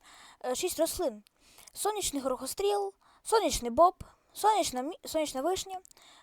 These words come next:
е... вогняний горіх, е... сонячна міна та людяний, е, с-, камишівський горохостріл. Вибачте, реально, не знаю, як правильно він на українській називається. Ну, але виглядає дуже прикольно.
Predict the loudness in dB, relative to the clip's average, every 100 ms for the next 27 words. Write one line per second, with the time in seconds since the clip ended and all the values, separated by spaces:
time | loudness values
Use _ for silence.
0 | -6 0 2 2 0 -4 2 2 2 -2
1 | -4 -6 -8 -14 -20 -16 -2 2 4 2
2 | -4 _ _ _ _ -6 -2 -2 -2 -4
3 | -2 -2 -2 -4 -6 -6 -6 -6 -8 _
4 | -20 -20 _ 6 8 8 6 2 0 0
5 | -6 -8 -12 -20 -20 -20 -12 -4 -2 2
6 | 2 0 -4 -20 -12 -10 -8 -6 -4 -2
7 | -4 -4 -6 -4 -4 -4 -8 0 2 2
8 | 0 -10 -10 -8 -6 -6 -4 -2 -2 0
9 | -4 -4 -6 0 0 0 -6 -6 -6 -6
10 | -6 -6 0 0 0 -6 -10 -14 -20 -20
11 | -20 -10 -4 4 6 6 4 2 -4 -2
12 | 2 2 0 -6 -8 -4 -4 -4